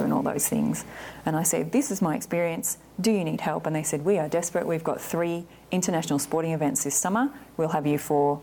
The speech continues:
somewhere between four and six months. When can you arrive?" And I was like, "Great." So that was my first, um, experience with traveling with Four Seasons. And I,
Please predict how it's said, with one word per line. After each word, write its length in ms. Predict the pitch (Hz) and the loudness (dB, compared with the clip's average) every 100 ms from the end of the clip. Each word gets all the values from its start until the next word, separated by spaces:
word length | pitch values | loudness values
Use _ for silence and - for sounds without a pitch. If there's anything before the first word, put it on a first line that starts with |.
| - | -4
somewhere 280 | - 214 190 | 0 2 2
between 300 | 170 165 147 | 0 0 0
four 200 | 147 147 | 2 2
and 100 | 143 | 2
six 200 | 139 - | 0 2
months. 320 | 220 269 - - - - - | 2 2 0 -4 -20 -12 -2
When 180 | 156 143 | 0 2
can 160 | 151 | 4
you 100 | 135 | 4
arrive?" 360 | 123 78 - 160 - | 4 -2 -4 -8 -4
And 100 | 151 | -2
I 40 | |
was 100 | - | -2
like, 180 | - - | -4 0
"Great." 200 | - - - - - - | 0 -2 -10 -14 -14 -8
So 120 | - 202 | 0 2
that 60 | |
was 100 | 226 | 4
my 120 | 214 | 2
first, 540 | 196 139 151 - - - - - - - - - - - | 2 0 0 -2 -2 -6 -12 -14 -12 -14 -16 -16 -8 -2
um, 380 | 151 147 143 127 | 0 2 0 0
experience 560 | 156 - 160 131 127 | 0 2 2 2 0
with 100 | 151 | -2
traveling 420 | - 147 147 147 139 | 0 0 2 4 4
with 100 | 135 | 2
Four 180 | 143 | 0
Seasons. 400 | 139 147 143 139 | 2 2 4 4
And 180 | 139 160 | 4 2
I, 460 | 151 151 151 147 | 2 2 2 0